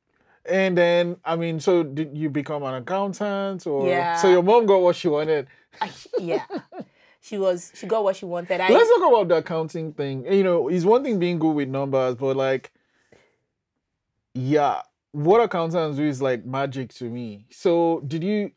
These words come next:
Speaker 1: ever like anything about accounting at all?
Speaker 2: Oh, I love, I love,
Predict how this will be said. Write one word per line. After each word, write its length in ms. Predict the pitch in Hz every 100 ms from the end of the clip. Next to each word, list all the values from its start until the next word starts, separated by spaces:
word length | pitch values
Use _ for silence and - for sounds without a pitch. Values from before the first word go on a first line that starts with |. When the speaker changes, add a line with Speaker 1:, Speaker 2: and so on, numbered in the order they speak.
| 147
Speaker 1:
ever 340 | 156 156 160
like 420 | 151 127 147 151 147
anything 340 | 170 175 190
about 260 | 185 170 170
accounting 520 | 160 156 156 - 180
at 180 | 143 143
all? 320 | 131 196 254 -
Speaker 2:
Oh, 180 | 208 -
I 240 | 202 185 175
love, 280 | 180 170 -
I 140 | 175
love, 340 | 180 175 160